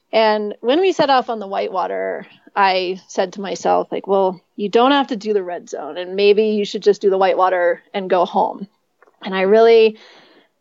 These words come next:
debated this back and forth, you know, like, "Oh, yeah, it'd be pretty neat to become the first woman to kayak the Amazon, but it would be really not cool to get killed while doing it."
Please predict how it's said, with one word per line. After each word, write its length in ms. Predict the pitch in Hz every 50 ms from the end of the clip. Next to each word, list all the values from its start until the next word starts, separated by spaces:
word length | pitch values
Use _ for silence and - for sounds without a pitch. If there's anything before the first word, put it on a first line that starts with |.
| _ _ _ _
debated 460 | - 262 214 302 311 311 302 302 285
this 200 | 233 285 285 240
back 240 | - 262 247 254 247
and 180 | 262 240 220 220
forth, 500 | - 233 233 233 233 233 233 226 226 226
you 80 | 214
know, 240 | 208 202 202 208 196
like, 200 | 196 196 196 -
"Oh, 120 | 254 269 285
yeah, 280 | 269 254 247 240 233
it'd 120 | 226 214 196
be 140 | 220 220
pretty 420 | 208 - - 233 220 208 202 202 202
neat 380 | 196 202 226 226 220 220 220
to 80 | - 214
become 300 | 190 208 - 233 208 202
the 80 | 196 -
first 220 | - 214 202 -
woman 200 | 214 208 202 202
to 60 | 190
kayak 280 | - - 220 208 196 -
the 120 | - 208
Amazon, 560 | 254 285 277 247 226 233 226 220 226 226 220
but 120 | 208 202 190
it 160 | 190 - -
would 200 | 190 190 190 180
be 180 | - 190 185 180
really 420 | 190 196 196 196 180 175 180 - - 190
not 300 | 190 220 277 311 - -
cool 380 | - - 202 196 196 196 214
to 120 | 208 - 311
get 200 | - 175 - -
killed 420 | - 330 359 349 339 311 277 -
while 160 | 247 233 226
doing 340 | 220 - 233 240 240 240 240
it." 260 | 240 233 233 233 -